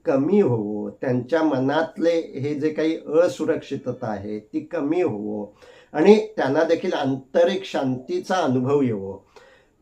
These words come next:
असा भाव आपण आपल्या मनात काही वेळ तरी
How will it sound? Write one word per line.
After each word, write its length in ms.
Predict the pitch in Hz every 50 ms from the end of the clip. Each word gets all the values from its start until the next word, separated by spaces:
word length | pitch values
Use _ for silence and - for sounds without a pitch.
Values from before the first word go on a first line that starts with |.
| _
असा 360 | 139 139 131 - 160 165 226 180
भाव 480 | 233 254 - 143 135 135 165 208 - - -
आपण 440 | 147 143 135 - - - 190 202 220 208 -
आपल्या 420 | 180 165 - - - 160 165 175 180
मनात 400 | 180 156 139 135 139 147 156 170 - - _ -
काही 240 | 151 131 123 143 160
वेळ 280 | 160 156 160 156 156
तरी 140 | 165 160